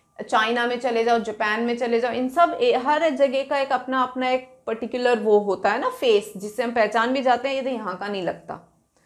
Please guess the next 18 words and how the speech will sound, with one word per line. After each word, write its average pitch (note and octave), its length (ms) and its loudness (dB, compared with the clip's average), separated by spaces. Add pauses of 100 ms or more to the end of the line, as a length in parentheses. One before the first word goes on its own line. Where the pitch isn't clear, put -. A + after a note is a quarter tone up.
(440)
तो F4+ 140 2
पहले B3+ 360 4
लोगों D#4 220 6
को D#4+ 80 4
लगता C4+ 380 -2
था D4 140 0
कि C#4+ 140 -4
ये D#4 100 -2
सेम C4 420 -2
स्पीशीज A#3+ 560 -8
के A#3+ 160 -4
शायद A#3+ 440 4
नहीं A3+ 420 0
है, A#3 120 -2
क्योंकि A#3+ 220 -4
अलग A3 240 4
दिखते G#3 420 -6
हैं। G#3+ 300 -8